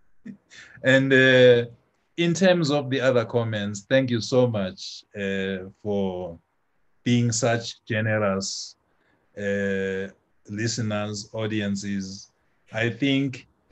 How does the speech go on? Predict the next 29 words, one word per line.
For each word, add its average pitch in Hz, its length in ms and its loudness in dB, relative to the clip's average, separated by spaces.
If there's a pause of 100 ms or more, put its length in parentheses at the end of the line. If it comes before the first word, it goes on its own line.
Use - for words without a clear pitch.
(380)
we 120 280 2
need 135 300 2
to 131 120 -4
take 120 380 -2
seriously 110 760 -4
the 101 140 -6
fact 104 440 -2
that 101 380 -6 (560)
some 127 320 0
of 123 180 4
these 117 280 0
initiatives, 113 720 -4
like 101 220 -6
the 101 100 -8
Time 107 360 -10
of 104 160 -12
the 101 100 -10
Writer, 98 540 -6 (920)
are 110 460 0 (140)
food 131 680 2
for 107 160 -4
the 98 140 -6
soul. 95 520 -8 (640)
And, 117 320 -4
uh, 104 540 -2
what 131 300 2
has 117 260 2
gone 117 320 -6
on 113 380 -6